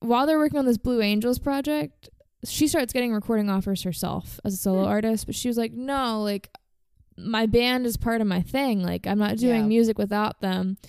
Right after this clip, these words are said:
Speaker 1: And so eventually they all get signed together as Blue Angel to Polydor Records. They release an album. It's a self-titled album in nineteen eighty. And she's wearing, like, this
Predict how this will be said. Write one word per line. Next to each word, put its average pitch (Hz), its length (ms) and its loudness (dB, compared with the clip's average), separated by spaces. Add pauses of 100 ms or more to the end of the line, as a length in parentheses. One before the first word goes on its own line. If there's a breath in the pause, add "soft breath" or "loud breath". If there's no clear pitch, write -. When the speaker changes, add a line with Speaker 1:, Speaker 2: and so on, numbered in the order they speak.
(320 loud breath)
Speaker 1:
And 226 200 0
so 240 200 0
eventually 254 480 0
they 220 180 0 (120)
all 208 280 2
get 254 200 -2
signed 240 400 2
together 202 420 2 (100)
as 185 300 -2
Blue 262 220 2
Angel 202 560 2 (360 loud breath)
to - 80 -6
Polydor 226 520 2
Records. 196 600 0 (600 loud breath)
They 214 120 2
release 226 360 2
an 247 80 -4
album. 214 540 0 (140)
It's 208 100 -10
a 202 40 -6
self-titled 196 560 -4
album 190 300 -2
in 196 120 -6
nineteen 202 340 -4
eighty. 185 420 -2 (640 soft breath)
And 208 480 -2 (400)
she's 247 360 -2
wearing, 247 420 -2
like, 262 300 -4
this - 440 -2